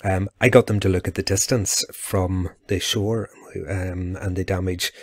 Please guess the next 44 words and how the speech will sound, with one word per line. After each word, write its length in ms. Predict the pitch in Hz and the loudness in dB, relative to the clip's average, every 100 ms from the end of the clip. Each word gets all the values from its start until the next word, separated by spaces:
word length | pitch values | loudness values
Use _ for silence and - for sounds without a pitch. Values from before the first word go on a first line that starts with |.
| - - | -12 -4
or 100 | 90 | -2
destroyed 420 | 101 - 92 92 | -2 -2 0 0
buildings. 440 | 98 104 98 98 - - | 0 -2 -4 -8 -14 -2
But 80 | 120 | 2
one 180 | 117 139 | 4 4
of 60 | 123 | 4
my 100 | 110 | 4
year 180 | 107 | 4
thirteen 360 | 101 104 - 98 | 4 0 0 0
boys 200 | 95 92 | 0 0
said 160 | - 98 | -2 -2
to 60 | 101 | -2
me, 100 | 107 | -2
"Mister 280 | 120 - | -2 -4
Hamill, 280 | 165 175 117 | -6 0 0
I'm, 140 | 98 117 | 0 -4
I'm 120 | 120 | -2
just 220 | 180 - | -2 2
noticing 420 | 104 113 - 135 | 2 2 0 -4
here 200 | 143 139 - - - - - - | -6 -8 -14 -16 -14 -14 -10 -2
that 180 | 127 - | 0 2
these 220 | 135 127 | 0 0
buildings 640 | - 104 117 113 101 - | 0 2 2 2 0 0
near 180 | 101 95 | -2 -2
the 80 | 95 | -2
coast, 280 | 120 - | -4 -2
is 100 | 139 | -2
there, 100 | 156 | 0
is 200 | - 139 | 0 0
there 60 | 170 | 0
something 340 | - 214 247 | 0 0 0
in 120 | 226 160 | 2 4
relation 400 | 120 113 - 113 | 6 4 2 0
to 60 | |
the 100 | 98 | -2
building 440 | 95 98 95 95 95 | 0 0 2 0 0
size, 920 | - 107 92 113 165 180 - - - - - - _ - | 0 0 0 -2 -2 -2 -2 -4 -8 -20 -20 -20 _ -8
um, 280 | 107 107 104 | -4 -4 -2
and 160 | 117 | 0
the 60 | 117 | 0
damage 360 | 120 127 123 | 0 0 -2
that 60 | 110 | -4
was 120 | 113 | -6
caused?" 380 | - 139 - | -6 -6 -6